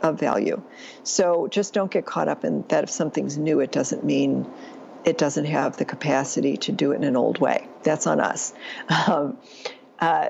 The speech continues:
so embodying the potential for emotional healing, more genuine connections, healing trust issues, and discernment. When I talked about boundaries, again, not boundaries for boundaries' sake,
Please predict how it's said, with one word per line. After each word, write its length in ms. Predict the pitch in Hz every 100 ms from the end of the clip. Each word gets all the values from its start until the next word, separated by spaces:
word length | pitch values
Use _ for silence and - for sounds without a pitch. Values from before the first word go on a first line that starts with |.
| -
so 420 | - - 185 175 -
embodying 720 | 190 180 165 165 175 196 202
the 80 | 196
potential 580 | - - 165 156 160 156
for 220 | - 156
emotional 460 | 151 147 - 151 143
healing, 560 | 135 147 139 151 151 - - - -
more 160 | 160
genuine 560 | - 160 160 180 180 180
connections, 880 | - 151 143 - 156 156 208 - - - - - - - - - - -
healing 640 | - 180 175 180 190 196 -
trust 400 | - 160 151 -
issues, 580 | 165 - 170 175 196 - - 156
and 100 | 151
discernment. 640 | 151 - 151 151 147 - - - - - - -
When 140 | 175
I 60 | 160
talked 320 | 165 156 -
about 420 | 165 147 - -
boundaries, 500 | 156 156 165 151 143 -
again, 380 | 147 147 139 -
not 220 | 160 -
boundaries 420 | 170 165 170 160
for 140 | - 147
boundaries' 420 | 139 139 135 135
sake, 380 | - - -